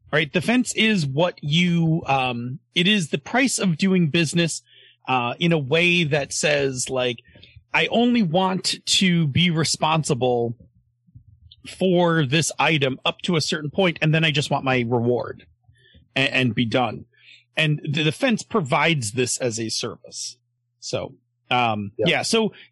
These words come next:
Speaker 1: in, uh, in, in some other cases,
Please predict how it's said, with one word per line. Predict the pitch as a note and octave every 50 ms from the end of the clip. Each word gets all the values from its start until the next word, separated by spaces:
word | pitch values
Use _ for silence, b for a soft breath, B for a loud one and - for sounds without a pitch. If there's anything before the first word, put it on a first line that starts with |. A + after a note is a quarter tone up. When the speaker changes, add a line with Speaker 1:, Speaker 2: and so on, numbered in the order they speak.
| B -
Speaker 1:
in, | A3 B3 B3+ B3 B3 B3
uh, | B3 A#3+ A#3+ A#3 A#3+ A#3+ B3 -
in, | A3 B3+ C4 C4+ A#3+
in | - C4+ C4+
some | - - C4+ C#4+
other | E4+ F#4+ G4+ E4
cases, | F3 - - D#3+ C3+ A#2 - - A#2 A#2 B2+ - - - - -